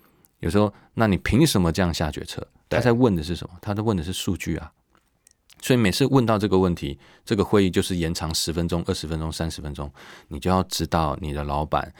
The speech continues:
Speaker 1: 只要没数据就不会下决策。
Speaker 2: 嗯。
Speaker 1: 没数据，这个会议没有进展，那就请你去提供数据，对吧？
Speaker 2: 对。
Speaker 1: 像这些，在这些自问自答里面，记住哦，假设你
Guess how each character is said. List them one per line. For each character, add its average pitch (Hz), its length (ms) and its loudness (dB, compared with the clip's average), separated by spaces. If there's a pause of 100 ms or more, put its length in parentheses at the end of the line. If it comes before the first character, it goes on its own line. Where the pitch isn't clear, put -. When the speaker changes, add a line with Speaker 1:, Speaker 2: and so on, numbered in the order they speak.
(140)
Speaker 1:
只 - 140 -6
要 85 100 2
没 78 240 0
数 82 220 -2
据 76 220 -4
就 78 200 -4
不 71 220 -10
会 78 180 -4
下 69 240 -4
决 - 240 -12
策。 - 240 -6
Speaker 2:
嗯。 87 380 -2
Speaker 1:
没 85 160 2
数 98 240 0
据， 90 160 0
这 90 140 -2
个 85 100 0
会 87 220 2
议 82 40 0
没 85 140 2
有 82 140 2
进 87 280 0
展， - 300 -8
那 80 160 -4
就 78 140 -4
请 78 260 -4
你 69 80 -6
去 76 340 -6 (320)
提 71 220 -8
供 80 400 -6
数 76 260 -4
据， - 300 -10
对 - 100 -14
吧？ - 120 -10
Speaker 2:
对。 71 280 0 (540)
Speaker 1:
像 110 180 0
这 101 120 2
些， 98 260 2 (460)
在 92 120 2
这 90 80 0
些 87 160 0
自 92 160 -2
问 85 160 2
自 82 140 -4
答 67 180 -2
里 67 120 -6
面， 73 220 -6 (500)
记 95 100 0
住 87 180 2
哦， 73 160 2 (560)
假 85 200 2
设 117 180 4
你 85 340 2